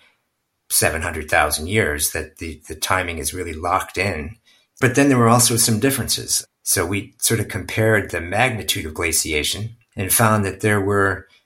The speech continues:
intervals where the tropical glacial cycles were bigger, uh, relatively, than that you would expect them to be compared to the, the global ice volume signal.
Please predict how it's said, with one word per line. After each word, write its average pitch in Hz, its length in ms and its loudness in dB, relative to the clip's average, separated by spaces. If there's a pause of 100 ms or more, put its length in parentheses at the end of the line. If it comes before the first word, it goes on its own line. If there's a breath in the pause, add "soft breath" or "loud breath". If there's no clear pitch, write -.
(120)
intervals 110 680 2
where 98 180 -2
the 92 120 -6
tropical 104 840 0
glacial 95 380 0
cycles 85 560 -2
were 82 80 -6
bigger, 78 680 0 (200)
uh, 90 380 -4
relatively, 90 800 -4 (400)
than 95 540 0
that 98 140 -2
you 98 160 -6
would 98 100 2
expect - 360 2
them 92 140 -4
to 87 80 -4
be 85 180 -8
compared 85 500 -6
to 82 360 -6
the, 90 260 -6
the 92 80 -8
global 85 360 -4
ice 85 180 0
volume 76 300 -2
signal. - 340 -2